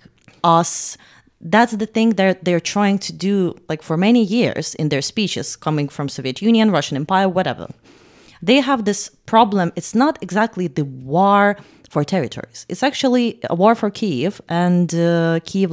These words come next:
Lavra. Uh, they're fighting for be, le-, you know, it's like, not like a children. I wouldn't compare it to children. It's like fighting for a ball in football. My ball, I'm the good one.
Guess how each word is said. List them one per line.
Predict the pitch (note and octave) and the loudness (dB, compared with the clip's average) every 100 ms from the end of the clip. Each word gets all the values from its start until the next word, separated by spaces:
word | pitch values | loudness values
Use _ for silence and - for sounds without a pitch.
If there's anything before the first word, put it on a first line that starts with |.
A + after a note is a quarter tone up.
| D3+ | 0
Lavra. | A#2 - E3+ A3 _ - _ - - - - _ _ - | -2 -4 -4 -4 _ -20 _ -20 -20 -20 -20 _ _ -8
Uh, | D#3 D#3+ | -2 2
they're | A3+ A3+ - - | 4 2 -2 2
fighting | B3 B3+ - D3 E3+ A3+ | 2 2 0 0 2 2
for | - - F#3+ G3 G#3 G#3 G3+ - _ D3 C#3 - | -2 -12 -2 2 4 2 0 -6 _ -20 -16 0
be, | G#3 A3 G#3+ - | 2 4 0 -2
le-, | F#3 F#3+ - D3 - - - _ - | -2 -2 -8 -16 -18 -20 -20 _ 0
you | C4+ | 4
know, | E4+ | 4
it's | - G#3 | 4 0
like, | - - _ _ - - | -2 -14 _ _ -14 0
not | A#3+ | 2
like | B3+ B3 | 2 -2
a | G#3+ - | -2 0
children. | A#3 D3+ D#3+ | 0 0 -2
I | F3+ | 0
wouldn't | A#3+ A#3+ | 0 0
compare | G3 F3+ F#3+ F3+ | -2 -4 -2 -4
it | F3 | -6
to | E3+ | -10
children. | - D#3 A2+ - - | -4 -4 -4 -8 -10
It's | G#3 | -4
like | C#4 - - | -6 -6 -10
fighting | - G#3+ G3+ | -2 0 0
for | E3+ | -2
a | C#3+ D3 | -2 2
ball | D#3 C#3+ | 2 0
in | |
football. | C3+ C#3+ - A#2+ - _ _ | -4 -8 -8 -12 -16 _ _
My | A#3+ B3+ | 2 6
ball, | C#4 C#4 - | 6 4 2
I'm | F#3 | 0
the | D#3+ | 0
good | B2 | -6
one. | - - | -10 -14